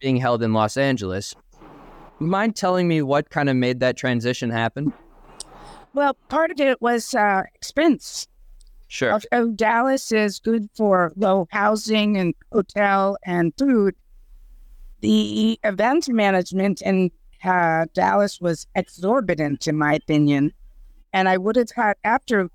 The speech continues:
Speaker 2: I researched all kinds of places, and they were not very flexible in terms of deposits and things like that. And it would have, I would have probably had to charge her eight hundred dollars for a ticket,
Speaker 1: Oh,
Speaker 2: you know,
Speaker 1: wow.
Speaker 2: because,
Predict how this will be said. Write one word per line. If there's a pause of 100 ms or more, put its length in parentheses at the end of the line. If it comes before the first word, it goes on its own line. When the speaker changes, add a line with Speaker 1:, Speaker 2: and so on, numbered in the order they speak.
(360)
Speaker 2:
I
researched
all
kinds
of
places,
and (760)
they
were
not
very
flexible
in
terms
of
deposits
and
things
like
that. (680)
And
it
would
have, (100)
I
would
have
probably
had
to
charge
her
eight
hundred
dollars
for
a
ticket, (640)
Speaker 1:
Oh,
Speaker 2:
you
know,
Speaker 1:
wow. (420)
Speaker 2:
because,